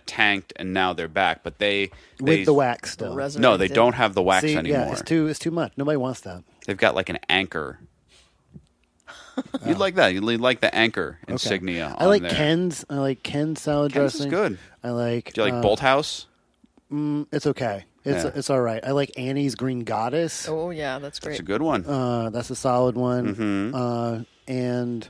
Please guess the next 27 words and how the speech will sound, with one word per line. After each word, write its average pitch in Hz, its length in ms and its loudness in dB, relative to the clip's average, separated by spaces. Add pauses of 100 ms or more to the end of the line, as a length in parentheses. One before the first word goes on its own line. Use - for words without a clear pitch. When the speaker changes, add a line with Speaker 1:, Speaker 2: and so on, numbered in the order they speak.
(1000)
Speaker 2:
uh, 110 520 -6 (500)
bu-, 107 220 -10
bu-, 107 160 -14
bu-, 101 280 -12
Paul, 123 500 -4 (300)
whatever 120 400 -2
his 95 80 -10
face. 101 260 -10
Speaker 1:
Paul 107 160 6
Newman. 98 360 0
Speaker 2:
Paul 123 200 0
Newman. 117 340 -2
Speaker 1:
Yeah. 92 300 2
Speaker 2:
He 131 80 -6
does 120 160 -2
some 113 120 -8
good 104 180 -6
salad 104 260 -6
dressing. 95 480 -10 (720)
Speaker 1:
All 190 100 4
Speaker 3:
And 180 120 -4
lemonade. 165 420 -8 (400)
Speaker 1:
all 208 140 6
proceeds 120 420 2
go 107 100 4
to 85 80 0
charity. 95 480 2